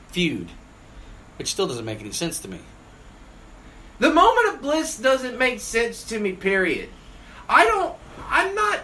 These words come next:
Speaker 2: the biggest fan of talk show segments.
Speaker 1: No.
Speaker 2: I like, well, I like them in W W E. It's, it's okay because that's just. But here's the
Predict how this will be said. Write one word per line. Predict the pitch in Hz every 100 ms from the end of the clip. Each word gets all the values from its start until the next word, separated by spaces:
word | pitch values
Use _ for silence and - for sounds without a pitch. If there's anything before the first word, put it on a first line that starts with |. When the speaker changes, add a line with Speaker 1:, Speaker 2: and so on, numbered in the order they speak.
| - 214
Speaker 2:
the | 247
biggest | 214 262 254 247 - 190
fan | - 202 202 190 190
of | 160 160 -
talk | - 170 170
show | - - 160 156 143
segments. | - 131 127 107 98 - - - -
Speaker 1:
No. | 120 90 78 - - - - - - - - - - - - -
Speaker 2:
I | 262 269
like, | 262 233 240 220
well, | 285 277 - - - - - -
I | 247
like | 269 294 330 311
them | 320 - - -
in | 233 254
W | 262 311 359
W | 330 302 277
E. | 269 262 247 220
It's, | 202 214 - -
it's | 196 190 202
okay | 202 190 - 170 110 - - - - - - - - - - - - -
because | 165 165 180 175 165 160 151 143 - -
that's | 160 160 165 - -
just. | 160 156 - 185
But | 233 233
here's | 214 330
the | 330